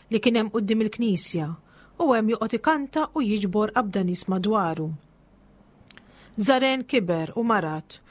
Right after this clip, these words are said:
u fl-aħħar bħal ħafna oħrajn spiċċa f'taxjuh. Hemm ġew, flok l-għanijiet Naplitani u d-daqħelu tal-mandolina u tal-kitarra, Zaren kien jisma' biss il-krib ta' xjuħ oħrajn bħalu.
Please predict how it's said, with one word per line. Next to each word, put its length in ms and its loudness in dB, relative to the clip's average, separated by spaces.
u 100 2
fl-aħħar 540 2
bħal 180 -4
ħafna 320 -2
oħrajn 400 0
spiċċa 380 -2
f'taxjuh. 540 0
Hemm 240 2
ġew, 400 2
flok 320 -2
l-għanijiet 460 0
Naplitani 640 0
u 80 0
d-daqħelu 560 0
tal-mandolina 720 0
u 60 -6
tal-kitarra, 640 0
Zaren 480 2
kien 240 -4
jisma' 380 0
biss 480 0
il-krib 560 -2
ta' 80 -2
xjuħ 440 0
oħrajn 340 0
bħalu. 400 0